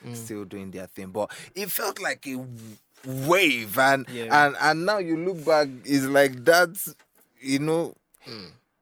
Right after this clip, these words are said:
Speaker 1: But then, then again, there are different, there are different waves, and there are different times for different waves.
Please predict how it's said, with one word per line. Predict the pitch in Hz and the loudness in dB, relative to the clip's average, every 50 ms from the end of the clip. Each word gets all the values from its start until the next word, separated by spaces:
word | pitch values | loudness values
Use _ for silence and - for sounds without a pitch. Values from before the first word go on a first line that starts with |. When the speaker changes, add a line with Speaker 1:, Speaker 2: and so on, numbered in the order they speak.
| _ _ _ _ _ _ _ _ _ - | _ _ _ _ _ _ _ _ _ -4
Speaker 1:
But | 143 151 147 | -2 0 2
then, | 180 196 185 151 127 135 | 2 2 2 0 -2 0
then | 180 233 269 202 | 2 4 6 4
again, | 160 139 147 151 147 139 | 4 4 4 2 2 2
there | 131 139 139 | 2 0 0
are | 139 | 0
different, | - - - 190 170 170 156 - - - - - _ _ _ - | -2 -2 0 0 0 0 -2 -4 -8 -10 -12 -16 _ _ _ -8
there | 120 | -6
are | 123 | -4
different | 139 143 151 165 156 143 110 | -4 -2 0 2 2 0 0
waves, | 117 120 120 120 120 120 123 - - - - - _ _ _ _ _ _ _ _ _ _ _ _ _ _ _ | -2 -4 -4 -4 -4 -6 -8 -10 -10 -12 -14 -18 _ _ _ _ _ _ _ _ _ _ _ _ _ _ _
and | 131 120 | -12 -10
there | 117 | -10
are | 113 | -8
different | 123 127 135 131 - | -6 -4 -4 -4 -4
times | - 120 117 113 - | -4 -4 -4 -6 -10
for | 113 | -12
different | 110 107 - 120 110 107 | -12 -12 -12 -12 -10 -10
waves. | 104 101 101 101 - - | -10 -12 -12 -14 -18 -20